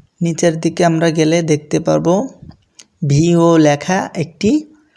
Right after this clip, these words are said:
অপশন আছে, আমরা ভিও লেখা অপশনে ক্লিক করব। ভিও লেখা অপশনে ক্লিক করার পরে এরকম একটা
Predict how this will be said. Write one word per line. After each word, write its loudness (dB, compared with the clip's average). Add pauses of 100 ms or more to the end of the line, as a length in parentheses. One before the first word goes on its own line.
(140)
অপশন 0
আছে, -2 (500)
আমরা -4
ভিও -2
লেখা -4
অপশনে -6
ক্লিক -6
করব। -6 (680)
ভিও 6
লেখা 2
অপশনে 2
ক্লিক 0
করার 4
পরে 2
এরকম 0
একটা 0